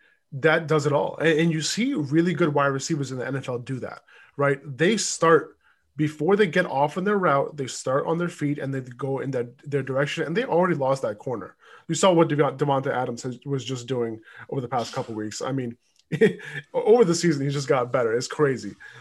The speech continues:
Um, but who knows how he'll, to me, he's a wide receiver, man. The way he's running those routes, he's a wide receiver. Um,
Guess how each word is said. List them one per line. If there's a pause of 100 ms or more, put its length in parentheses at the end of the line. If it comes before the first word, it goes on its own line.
(100)
Um, (420)
but
who
knows
how
he'll,
to
me, (460)
he's
a
wide
receiver,
man. (320)
The
way
he's
running
those
routes,
he's
a
wide
receiver. (420)
Um,